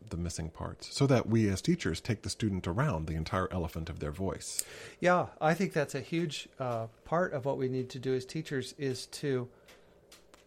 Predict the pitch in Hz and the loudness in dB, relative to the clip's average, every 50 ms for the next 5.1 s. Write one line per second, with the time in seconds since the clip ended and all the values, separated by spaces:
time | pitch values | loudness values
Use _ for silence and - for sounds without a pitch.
0 | _ _ - - 175 175 165 - - 151 - - - 139 127 127 117 - 135 127 | _ _ -6 -2 0 0 0 0 -4 -6 -6 -2 -2 -2 -2 -2 -2 -2 -2 -2
1 | 127 127 120 - - - 160 160 151 127 - - - - - - - 165 170 180 | 0 -2 -2 -4 -4 -4 -2 0 0 -2 -4 -8 -14 -20 -8 0 2 4 6 6
2 | 196 208 208 208 190 180 165 151 - - - - - - 139 160 185 220 214 196 | 6 6 6 6 6 6 4 4 2 -4 -10 -12 -6 0 4 6 6 8 6 6
3 | 160 147 143 139 147 - - - - - - _ - - - - 143 147 156 - | 6 6 6 6 6 4 0 -8 -20 -20 -20 _ -20 -16 -8 -2 0 0 0 2
4 | - 160 151 147 135 120 - - 160 160 - - 147 127 110 147 135 - - 131 | 2 0 0 0 -2 -4 -2 0 0 0 0 0 0 0 0 0 -2 0 0 -2
5 | 117 120 | -2 -2